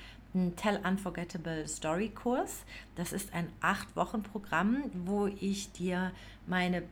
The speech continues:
besten, ähm, Tipps und Methoden beibringe, wie du selber aus wahren Geschichten faszinierende und berührende Geschichten aufbauen kannst.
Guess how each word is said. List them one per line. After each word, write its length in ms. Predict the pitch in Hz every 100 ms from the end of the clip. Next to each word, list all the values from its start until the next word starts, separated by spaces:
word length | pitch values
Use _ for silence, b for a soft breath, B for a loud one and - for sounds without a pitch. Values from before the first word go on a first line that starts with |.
| - -
besten, 800 | - 208 240 - - 254 269 311 - - - - - - - - - -
ähm, 280 | 170 156 156
Tipps 520 | - 226 220 - - - -
und 320 | - 190 185 185
Methoden 760 | 180 - 175 170 175 247 339 B B B
beibringe, 640 | 165 165 185 185 214 233 208
wie 120 | 196
du 140 | 196 185
selber 600 | - 160 175 196 233 247 B B
aus 200 | 185 -
wahren 320 | 180 196 208
Geschichten 720 | 202 - 180 - - 202 226 294 B B
faszinierende 960 | - 190 196 185 196 233 247 226 226 226
und 100 | 190
berührende 400 | 196 185 190 185
Geschichten 640 | - 165 - 170 - 233 269 -
aufbauen 460 | 180 190 202 208
kannst. 460 | 214 220 254 311 -